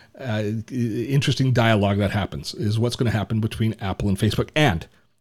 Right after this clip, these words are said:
as if this isn't intriguing enough, sitting on the sidelines, biding their time, waiting to kind of see what the temperature is gonna be of the public and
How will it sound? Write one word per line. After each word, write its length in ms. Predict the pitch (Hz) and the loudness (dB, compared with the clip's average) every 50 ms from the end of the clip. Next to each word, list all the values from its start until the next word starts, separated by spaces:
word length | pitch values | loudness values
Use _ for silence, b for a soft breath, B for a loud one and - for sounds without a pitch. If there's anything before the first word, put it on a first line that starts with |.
| _ _ _ | _ _ _
as 240 | - 127 131 123 123 | 2 4 4 6 6
if 120 | 156 147 - | 4 4 6
this 220 | - 147 135 - - - | 6 6 6 4 4 4
isn't 320 | 151 127 131 143 165 - - | 4 6 6 4 2 2 4
intriguing 800 | 151 151 147 143 139 - - - 165 165 151 143 151 156 156 156 | 4 6 6 6 6 4 6 6 6 6 6 6 6 6 6 6
enough, 500 | - 156 131 135 147 208 226 - - - B B B B B B B B B | 2 0 0 2 2 2 2 0 -4 -14 B B B B B B B B B
sitting 420 | - - - - 170 165 180 180 | -4 0 6 6 8 8 8 8
on 140 | 180 175 180 | 8 6 6
the 80 | 180 | 4
sidelines, 760 | 135 - - 143 131 131 117 107 92 82 78 78 85 - - - _ _ _ - | 2 4 2 2 4 4 2 2 0 -2 -6 -8 -8 -10 -10 -12 _ _ _ -10
biding 720 | 123 127 123 117 117 117 120 127 139 147 160 160 170 170 | -10 -10 -4 2 4 6 8 8 8 8 8 8 6 6
their 160 | 165 170 180 | 6 4 2
time, 520 | 175 180 - - 135 110 98 78 76 76 - - _ _ | 2 0 0 2 2 2 2 -2 -4 -8 -12 -14 _ _
waiting 420 | - 113 127 139 151 160 170 175 170 | 4 6 6 8 8 8 6 4 4
to 140 | - 160 | 4 2
kind 300 | - - - 156 156 131 120 | 0 2 0 0 2 2 0
of 80 | 110 | 0
see 520 | - - - - - 151 151 156 160 165 165 | 0 -2 -2 0 0 2 2 4 4 4 4
what 200 | 160 147 139 143 | 2 2 0 0
the 80 | 147 | -2
temperature 600 | - - - 151 131 - 156 127 - - 139 135 | -4 -2 -2 -2 0 0 -2 -2 0 0 2 4
is 160 | 135 139 123 117 | 4 4 2 2
gonna 180 | 123 131 127 117 | 2 2 2 4
be 220 | 110 120 127 123 | 4 4 4 4
of 120 | 120 120 | 4 2
the 80 | 120 123 | 0 -2
public 480 | - - - 123 117 135 135 - - B B B B B B B B - | -2 0 0 2 4 4 2 2 -2 B B B B B B B B -2
and 480 | 135 143 160 160 151 143 143 156 - | 0 2 4 4 4 4 4 2 2